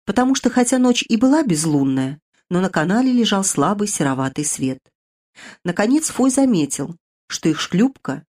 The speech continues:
начала толкаться о бока выстроенных в ряд барок речных лодок, нагруженных лесом и другими товарами. Лоцман Ганс направился к четвёртой из барок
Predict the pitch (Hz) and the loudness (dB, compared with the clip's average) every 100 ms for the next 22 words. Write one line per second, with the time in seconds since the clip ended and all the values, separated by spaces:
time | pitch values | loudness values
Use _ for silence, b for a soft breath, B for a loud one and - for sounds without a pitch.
0 | _ 170 165 151 202 247 247 196 202 - | _ -4 -2 0 0 0 0 0 -2 -2
1 | - 170 160 208 214 _ - 143 208 - | -2 -2 -2 -2 -4 _ -8 -2 -2 -2
2 | 240 226 220 175 196 202 180 214 147 - | -2 0 0 0 0 0 0 0 0 -4
3 | 147 - 170 170 220 226 170 - _ _ | -6 -4 -4 -2 0 2 0 -6 _ _
4 | B B B 170 160 165 160 143 - 139 | B B B -4 -2 -2 0 -2 0 0
5 | 190 233 - 214 _ _ - 285 175 139 | 2 0 -2 -6 _ _ -4 0 0 0
6 | 147 156 147 135 120 113 - _ _ _ | -2 -2 -2 -2 -4 -6 -12 _ _ _
7 | _ _ - B B 170 233 247 185 185 | _ _ -20 B B 2 2 2 -2 -2
8 | 160 214 311 294 - b b 175 175 262 | 0 0 0 -2 -8 b b -4 -2 2
9 | 285 277 269 - 196 220 233 - - 156 | 2 2 0 -2 -2 0 0 -2 -2 -4
10 | 139 165 202 247 | 0 0 0 -4